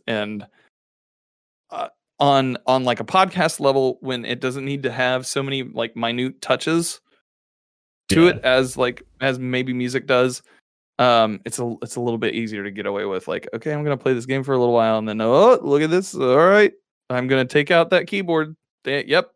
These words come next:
Speaker 1: it's gone. Now
Speaker 2: It's
Speaker 1: I'm
Speaker 2: gone.
Speaker 1: going back to
Speaker 2: Bye.
Speaker 1: this." <laughs> Yeah.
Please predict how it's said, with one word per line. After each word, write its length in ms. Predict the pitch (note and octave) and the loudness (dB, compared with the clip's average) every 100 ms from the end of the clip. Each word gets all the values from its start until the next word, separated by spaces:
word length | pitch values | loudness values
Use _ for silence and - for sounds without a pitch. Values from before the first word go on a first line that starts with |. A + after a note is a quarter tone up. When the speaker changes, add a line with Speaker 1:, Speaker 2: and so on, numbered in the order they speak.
| _ | _
Speaker 1:
it's 220 | - C#3+ - | -4 -2 0
gone. 380 | E3+ D3 C#3 - _ _ - | 2 2 -2 -8 _ _ -8
Now 200 | C3 C3 | -2 0
Speaker 2:
It's 80 | C3+ | 0
Speaker 1:
I'm 60 | |
Speaker 2:
gone. 40 | C3+ | 0
Speaker 1:
going 200 | C#3 B2 | 0 0
back 260 | C#3+ D3 | 0 0
to 60 | A#2 | -2
Speaker 2:
Bye. 60 | E3+ | 0
Speaker 1:
this." 320 | G3+ G#3 - - _ - | 2 2 0 -14 _ -10
<laughs> 760 | E4 D4+ D4+ D#4 D4+ D#4 B3+ - | -6 0 4 4 2 0 -2 -6
Yeah. 220 | - C#3+ | -10 -10